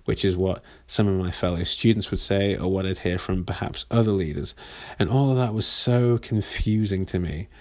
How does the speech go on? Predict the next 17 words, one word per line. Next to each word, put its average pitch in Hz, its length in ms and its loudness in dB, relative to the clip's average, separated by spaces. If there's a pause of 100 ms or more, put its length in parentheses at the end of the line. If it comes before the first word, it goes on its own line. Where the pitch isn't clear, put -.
(400)
Um, 101 280 6
and 101 160 4
then 104 220 4
obviously 98 340 2
I 95 60 4
was 95 140 -2
here 120 300 6
when 98 340 2
Obama 98 520 0
won 95 280 0
the, 98 500 0
won 104 320 4
the 98 80 2
second 90 400 -2
term. 101 420 2 (540)
And 107 120 4
again, 101 540 2